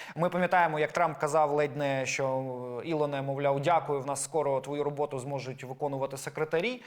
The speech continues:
так, і загалом, можливо, тобі варто повернутися у великий бізнес. Е, як гадаєте, з чим пов'язано, е, ось те, що Ілон Маск, як то кажуть, е, в нібитіє поступово, ну, я маю на увазі політичне, так,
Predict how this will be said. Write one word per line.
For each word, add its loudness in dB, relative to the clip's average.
так, 4
і 2
загалом, 2
можливо, -2
тобі -8
варто 0
повернутися -6
у -2
великий -4
бізнес. -2
Е, 6
як 4
гадаєте, 4
з -4
чим 2
пов'язано, 4
е, 2
ось -4
те, 4
що 0
Ілон 2
Маск, 2
як -2
то -4
кажуть, 0
е, 0
в -4
нібитіє 0
поступово, -2
ну, 4
я 6
маю 4
на 2
увазі 4
політичне, 0
так, 2